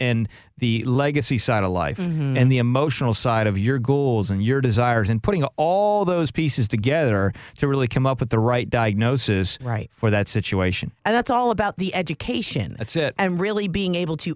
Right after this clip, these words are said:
Speaker 2: educate yourself to find out what will work specifically for you. And that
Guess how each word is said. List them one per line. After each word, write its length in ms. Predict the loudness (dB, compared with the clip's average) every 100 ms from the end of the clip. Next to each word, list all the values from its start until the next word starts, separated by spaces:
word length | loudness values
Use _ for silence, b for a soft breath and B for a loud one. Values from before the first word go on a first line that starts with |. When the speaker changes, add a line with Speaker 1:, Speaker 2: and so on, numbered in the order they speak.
| -4
Speaker 2:
educate 500 | -4 -4 -4 -6 -4
yourself 440 | -4 -4 -2 -4 -4
to 100 | -6
find 320 | -2 0 0 0
out 200 | -2 -4
what 420 | -8 -6 -4 -4 -6
will 320 | -6 -4 -4
work 380 | -4 -4 -4 -6
specifically 920 | -10 -6 -4 -4 -4 -6 -4 -4 -4 b b b _
for 160 | -4 -4
you. 560 | -4 -4 -4 -6 -8 -6
And 160 | -4
that 180 | -2 -4